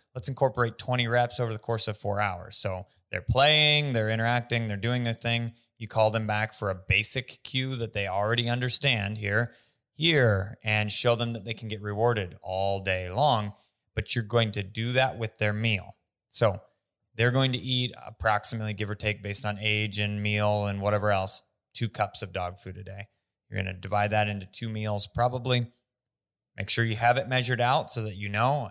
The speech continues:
and then just give them small amounts of that throughout the entire day. And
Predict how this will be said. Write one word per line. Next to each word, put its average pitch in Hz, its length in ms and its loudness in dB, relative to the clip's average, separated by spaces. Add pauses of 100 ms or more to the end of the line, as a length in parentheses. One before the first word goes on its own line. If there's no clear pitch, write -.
and 107 180 -6
then 101 160 -2
just 104 320 2 (580)
give 104 220 -2
them 110 200 0
small 110 420 2
amounts 113 360 0
of 113 80 -4
that 110 220 -2
throughout 104 260 -6
the 101 80 -10
entire 98 360 -4
day. 110 280 2 (320)
And 107 200 -6